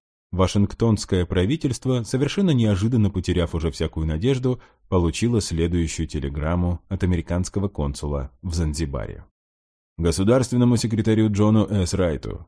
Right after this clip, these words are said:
Вашингтон, С Ш А, Занзибар, тринадцатое сентября, пять часов по местному времени. В Амасае, к югу от горной цепи Килиманджаро, производятся обширные работы. Восемь месяцев, как Барбикен и капитан Николь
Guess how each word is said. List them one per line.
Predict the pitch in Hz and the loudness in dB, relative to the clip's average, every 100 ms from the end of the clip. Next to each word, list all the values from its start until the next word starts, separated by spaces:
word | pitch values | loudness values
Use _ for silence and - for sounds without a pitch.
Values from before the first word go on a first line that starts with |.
| _ | _
Вашингтон, | 85 92 95 95 95 110 | -2 0 0 0 2 2
С | 113 104 | 0 -4
Ш | 78 | -4
А, | 60 - _ _ | -8 -10 _ _
Занзибар, | 92 98 87 76 85 98 - - | 2 4 4 0 0 -2 -6 -8
тринадцатое | 101 92 85 - 80 | 0 2 2 -2 -4
сентября, | 78 80 76 73 90 98 - _ | -4 -4 -4 -4 -2 -4 -10 _
пять | 92 85 | 0 0
часов | 85 - 92 | -2 -2 -4
по | 95 | -2
местному | 82 71 67 73 | -2 -2 -4 -6
времени. | 67 62 50 50 - _ _ _ _ _ _ | -4 -8 -10 -14 -18 _ _ _ _ _ _
В | 87 78 | -2 2
Амасае, | 110 147 - 113 110 120 117 _ | 4 2 2 0 0 -2 -6 _
к | - | 0
югу | 95 101 101 | 2 4 4
от | 92 95 | 2 4
горной | 101 92 90 | 2 4 0
цепи | - 82 82 | 0 -4 -2
Килиманджаро, | 85 80 76 76 95 104 107 101 _ | 0 0 0 0 0 2 0 -4 _
производятся | 107 110 107 143 139 139 131 | 0 2 2 0 0 0 0
обширные | - 92 80 82 | 0 -2 0 0
работы. | 82 71 64 - - _ _ _ | -2 -4 -8 -10 -16 _ _ _
Восемь | 92 104 95 92 | 4 4 6 4
месяцев, | 98 110 98 95 | 4 2 0 -4
как | - 87 | -2 -4
Барбикен | 85 87 87 - 92 | -2 -2 -2 0 -2
и | 80 | -2
капитан | 82 80 82 78 | -4 -4 -2 -4
Николь | 76 107 113 | 0 2 2